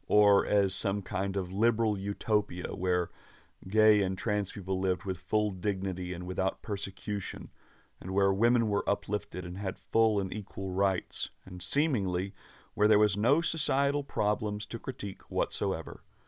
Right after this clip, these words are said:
which is completely false. Sad to say, but the societies of the ancient world were not pleasant places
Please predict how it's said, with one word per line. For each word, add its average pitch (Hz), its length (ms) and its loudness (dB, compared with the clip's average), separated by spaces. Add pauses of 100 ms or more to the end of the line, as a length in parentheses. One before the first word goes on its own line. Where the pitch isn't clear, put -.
(560)
which - 480 -4 (680)
is - 560 -4 (140)
completely 87 640 -10 (240)
false. - 480 -12 (1700)
Sad 120 360 0
to 165 60 -6
say, 90 400 0 (760)
but - 140 -10
the 98 80 -4
societies 104 680 0
of 95 80 -10
the 95 140 -4
ancient - 440 -8
world 85 340 -6 (460)
were 90 120 -8
not 90 420 -4 (120)
pleasant 92 540 -6
places 92 720 -4